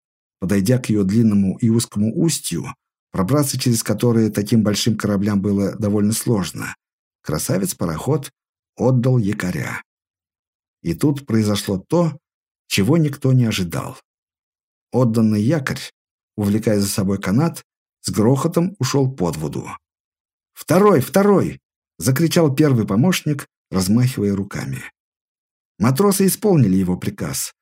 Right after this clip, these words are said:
Однако и этот якорь постигла участь первого. Люди тревожно переглядывались. Это считалось плохой приметой. "Черт!" — выругался Гудель. "Что же делать?" Оставался один выход.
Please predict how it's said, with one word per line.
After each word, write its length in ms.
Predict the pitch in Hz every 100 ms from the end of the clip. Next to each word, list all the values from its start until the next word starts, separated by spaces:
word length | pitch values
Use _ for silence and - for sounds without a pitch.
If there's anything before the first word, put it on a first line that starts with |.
| _ _ -
Однако 460 | 87 - 113 110
и 100 | -
этот 340 | 147 185 131 -
якорь 400 | 135 170 175 -
постигла 460 | 90 - 147 160
участь 380 | 160 127 139 131
первого. 600 | - 82 95 67 - - _ _ _ _ _ _ _ _ _ -
Люди 320 | 76 98 127
тревожно 480 | 135 147 131 120 127
переглядывались. 920 | 127 123 113 85 69 58 - - - _ _ _ _ _
Это 280 | - 95 131
считалось 680 | 131 - 131 127 127 123 - _ -
плохой 360 | 113 139 - 139
приметой. 640 | - 101 67 - - - _ _ _ _ _ _ _ -
"Черт!" — 680 | - - 107 76 71 - - _ _ _
выругался 560 | 82 139 139 135 131 120
Гудель. 480 | 101 95 71 - - _ _ _ _
"Что 360 | - - - 190
же 140 | 147
делать?" 600 | 127 95 76 64 - - _ _ _ _ _ _ _ _
Оставался 600 | - - 78 95 123 156
один 240 | 160 170 143
выход. 400 | 65 - -